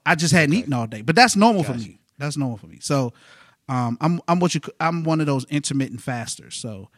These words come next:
Speaker 2: Okay.
Speaker 1: um, but anyway, I hadn't eaten all day. So I'm sitting here, I'm, you know, on my computer doing what I do, and I'm eating these pis-, pistachios. So I ended up eating the whole bag. But the thing that tripped me out,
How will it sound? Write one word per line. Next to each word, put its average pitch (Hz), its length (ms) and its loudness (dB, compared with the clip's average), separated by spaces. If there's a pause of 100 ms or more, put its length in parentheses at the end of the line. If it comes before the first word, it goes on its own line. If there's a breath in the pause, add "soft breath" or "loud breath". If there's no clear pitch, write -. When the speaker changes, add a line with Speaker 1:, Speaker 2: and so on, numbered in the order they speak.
(160)
Speaker 2:
Okay. 92 260 -18 (100)
Speaker 1:
um, 120 200 -4
but 151 120 -6
anyway, 160 460 4 (380)
I 233 80 2
hadn't 254 240 0
eaten 277 200 -2
all 160 120 0
day. 123 140 -8
So - 140 -4
I'm 403 80 -8
sitting 233 300 -2
here, 220 200 -2
I'm, 214 200 -6 (460)
you 185 120 2
know, 131 140 0
on 135 60 -2
my 135 100 -2
computer 131 400 -4
doing 127 240 -2
what 131 100 -4
I 127 60 -8
do, 117 300 -6 (540 soft breath)
and 135 580 0 (200)
I'm 247 220 -2
eating 180 240 -2
these 185 160 -4
pis-, - 260 -6 (160)
pistachios. 180 600 0
So 185 80 4
I 359 160 6
ended 233 200 4
up - 440 4 (260)
eating 185 240 -4
the 180 100 0
whole 190 240 2
bag. 247 380 -2
But 208 140 -2
the 240 80 -2
thing 311 260 2
that 277 100 2
tripped 262 280 -2
me 240 160 0
out, 381 260 -2